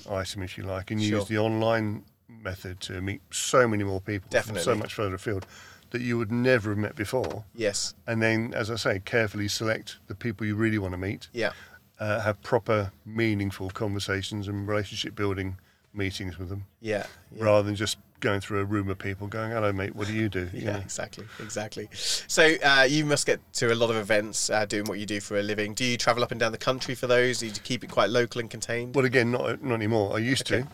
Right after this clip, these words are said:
Speaker 2: Yeah.
Speaker 1: Um, beforehand, I would go up and down to London routinely three, four times a month.
Speaker 2: Yeah.
Speaker 1: But now that, that won't be happening,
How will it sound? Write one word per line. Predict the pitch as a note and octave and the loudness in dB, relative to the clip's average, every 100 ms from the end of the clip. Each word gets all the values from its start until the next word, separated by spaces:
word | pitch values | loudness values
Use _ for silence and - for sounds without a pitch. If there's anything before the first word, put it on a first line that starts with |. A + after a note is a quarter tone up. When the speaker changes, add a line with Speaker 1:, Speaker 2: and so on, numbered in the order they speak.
| - | 0
Speaker 2:
Yeah. | A#2+ A#2+ | 4 4
Speaker 1:
Um, | A2+ A2 G#2+ G#2+ | 6 4 4 2
beforehand, | G2+ - A#2+ G#2+ A2+ A2+ | -2 0 2 4 2 4
I | G#2+ | 0
would | G#2+ G#2 | 0 -2
go | A2+ | -2
up | G#2+ | -2
and | A#2 G#2+ | -10 -10
down | A2+ G2+ | -6 -6
to | G2+ | -2
London | G#2+ G#2 G2+ G2+ | 0 0 0 0
routinely | G2+ G2 A2+ G#2 G2+ G2 - | -2 -4 -4 -2 -4 -6 -10
three, | - G#2+ | -10 -8
four | G#2 G#2 | -6 -8
times | G2+ G#2+ G#2 | -6 -6 -4
a | |
month. | G#2+ A#2+ - _ _ | -4 -4 -8 _ _
Speaker 2:
Yeah. | A#2 A#2 - - _ _ - | -2 -2 -2 -18 _ _ -4
Speaker 1:
But | G#2 | -2
now | G#2+ G#2+ G#2 | 4 4 4
that, | G#2 - | 0 -6
that | G#2+ G2+ G#2+ | -6 -6 -2
won't | G#2 G2 | -2 -2
be | G2 | -4
happening, | G2+ G2 F#2+ G2+ | -4 -4 -6 -8